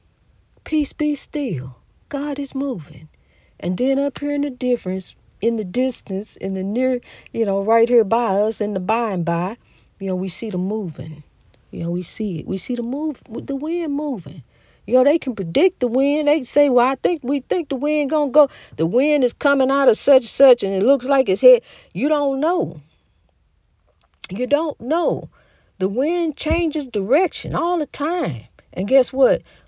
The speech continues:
Goes in the wind with no place to go. The Spirit of the Lord. See, it's not just one spirit.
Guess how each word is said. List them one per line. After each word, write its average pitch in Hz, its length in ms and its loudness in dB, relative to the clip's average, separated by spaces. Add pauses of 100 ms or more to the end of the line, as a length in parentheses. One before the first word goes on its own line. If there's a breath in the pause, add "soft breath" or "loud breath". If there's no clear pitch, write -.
Goes 240 400 6
in 247 160 2
the 208 60 -4
wind 220 500 -2 (1400)
with 214 200 -6
no 226 180 -4
place 240 420 -2
to 196 100 -8
go. 185 380 0 (1160)
The 165 80 -4
Spirit 247 600 0
of 226 160 -2
the 185 100 -2
Lord. 190 500 -2 (600)
See, 233 440 -4 (360)
it's 190 140 -2
not 247 240 -2
just 220 240 0
one 226 220 -2
spirit. 247 720 -2